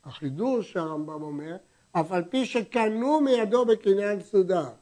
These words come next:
הרב"ד חולק על זה. אם קנו קניין סודר,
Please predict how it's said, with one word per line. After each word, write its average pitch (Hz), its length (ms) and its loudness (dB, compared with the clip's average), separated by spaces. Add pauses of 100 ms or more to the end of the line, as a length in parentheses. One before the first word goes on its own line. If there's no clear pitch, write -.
(300)
הרב"ד 139 460 -4
חולק 170 440 -6
על 196 140 -4
זה. 120 120 -18 (420)
אם 190 200 6
קנו 190 280 4
קניין 180 400 2
סודר, 156 380 0